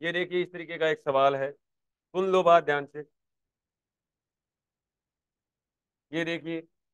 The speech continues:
ये x equal to zero का सवाल है और ये first reason है और ये आपका क्या है? Second reason है और यहाँ वी नॉट है। अब बोल रखा है अपने को, ठीक है, क्या बोल रखा है इन्होंने?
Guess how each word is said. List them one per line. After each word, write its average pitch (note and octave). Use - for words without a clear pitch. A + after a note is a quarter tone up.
ये E3
x E3+
equal E3
to E3
zero D#3+
का E3
सवाल D#3+
है F3
और D3
ये D#3+
first E3+
reason D#3+
है F3+
और C3+
ये D#3
आपका D3+
क्या D3+
है? E3+
Second D3
reason D#3+
है F3
और C#3
यहाँ C#3+
वी C3+
नॉट B2+
है। A#2+
अब D3
बोल E3+
रखा F#3+
है F#3
अपने F3
को, D#3+
ठीक F3+
है, E3
क्या D#3+
बोल F3+
रखा F3
है F3
इन्होंने? F3